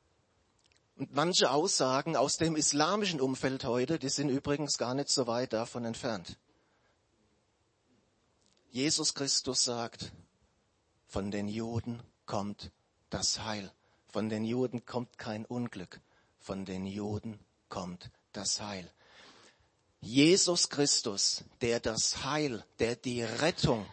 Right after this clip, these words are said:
in Person ist, sieht diese Rettung in enger Verbindung mit dem jüdischen Volk. Und ich will dir was sagen. Ich will dir was sagen.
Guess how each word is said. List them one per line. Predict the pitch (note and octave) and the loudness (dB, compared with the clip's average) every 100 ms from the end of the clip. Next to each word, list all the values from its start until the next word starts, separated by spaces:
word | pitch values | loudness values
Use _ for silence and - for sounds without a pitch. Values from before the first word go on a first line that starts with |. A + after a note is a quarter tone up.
| - _ - | -16 _ 2
in | F3+ G3 - | 4 4 2
Person | - D3 C#3 - F#3+ E3+ F3+ F3+ - | 2 4 4 4 4 4 4 2 -2
ist, | G#2 - - - - _ _ _ _ _ _ _ _ - | 0 2 2 -2 -10 _ _ _ _ _ _ _ _ -6
sieht | - - B2 A2 - | -2 2 0 -2 -2
diese | D3 D#3+ D#3+ D3+ C#3+ | -2 2 2 0 0
Rettung | A#2+ - A2 F#2 - - _ _ - | 0 0 -2 -4 -10 -20 _ _ 0
in | C3 B2 - _ _ _ | 2 0 -4 _ _ _
enger | - D#3+ E3+ E3+ | -2 -2 0 -2
Verbindung | E3 - D3 - - - F3 D#3 A2+ F2+ - _ _ _ | -4 -4 -6 -4 -2 0 -2 -2 -4 -8 -14 _ _ _
mit | G2 A#2+ C3+ C#3+ - - _ _ _ | -6 0 2 0 -4 -14 _ _ _
dem | A2 A2 A2 | -4 -2 -4
jüdischen | G#2+ G#2+ A2+ A2+ A2 G#2 - G2+ - _ - | -6 -2 -2 -2 -4 -4 -4 -8 -16 _ -20
Volk. | - A2 G2 F#2+ - - _ _ _ _ - - - _ - | -10 -6 -6 -8 -14 -20 _ _ _ _ -20 -20 -20 _ 2
Und | - C3 C#3 - - - - _ - - | 6 6 4 -2 -8 -20 -20 _ -16 -2
ich | A#2+ C3 | 0 2
will | C3 D#3 | 2 2
dir | D#3 C#3 | 2 0
was | C3 - | 0 -2
sagen. | C3 C#3+ D#3 F#2+ - - _ _ _ _ _ _ _ | -2 -4 -6 -6 -8 -16 _ _ _ _ _ _ _
Ich | - - | -8 -2
will | A#2 | 2
dir | B2 A2+ | 4 2
was | A2+ - | 2 2
sagen. | B2 C#3 E3 A2 | 0 -2 -6 -8